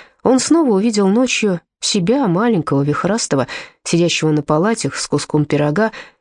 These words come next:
глядящего на отца и прислушивающегося к шагам Васьки в сенях.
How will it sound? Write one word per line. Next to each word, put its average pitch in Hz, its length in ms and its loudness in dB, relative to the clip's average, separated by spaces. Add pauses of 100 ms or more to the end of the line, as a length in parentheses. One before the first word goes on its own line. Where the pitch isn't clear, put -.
(120)
глядящего 160 540 0
на 147 160 0
отца 196 380 -2
и 139 100 -2
прислушивающегося 143 1120 -2 (280)
к - 60 -8
шагам 147 360 0
Васьки 143 360 -2
в - 60 -8
сенях. - 440 -4